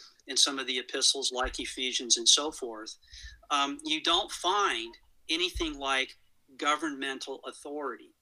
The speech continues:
You might see a lot of the same things that you described, certainly leadership,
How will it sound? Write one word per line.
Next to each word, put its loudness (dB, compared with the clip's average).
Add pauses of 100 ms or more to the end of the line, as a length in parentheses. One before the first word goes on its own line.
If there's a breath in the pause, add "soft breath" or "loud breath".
(440)
You -6
might 2
see 4 (280)
a -8
lot 2
of -4
the -2
same 2
things -8
that -12
you -10
described, 0
certainly 4
leadership, 0